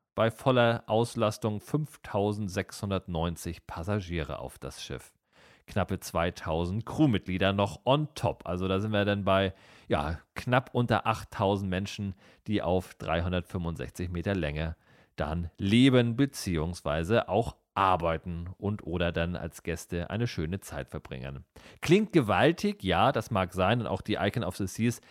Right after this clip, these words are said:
sieht wirklich schon recht imposant aus, wenn die auch im Hafen liegt, neben den <laughs> im Prinzip dann doch recht großen Schiffen, aber die dann doch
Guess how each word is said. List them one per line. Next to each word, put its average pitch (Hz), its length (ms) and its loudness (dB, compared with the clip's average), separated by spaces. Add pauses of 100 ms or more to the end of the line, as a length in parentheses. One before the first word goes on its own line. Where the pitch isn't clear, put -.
(180)
sieht 123 260 2
wirklich 127 400 4 (300)
schon 160 340 6 (560)
recht 156 300 2
imposant 135 640 4
aus, 123 340 6
wenn 117 140 4
die 117 100 6
auch 107 140 4
im 107 160 0
Hafen 110 340 4
liegt, 113 220 2
neben 107 280 4
den 104 320 4 (320)
<laughs> - 380 -4
im 101 140 -4
Prinzip 110 340 -2
dann 104 140 0
doch 104 220 2
recht 95 180 0
großen 127 320 2
Schiffen, 113 340 -2
aber 101 320 2
die 104 80 -4
dann 98 180 0
doch 98 240 -2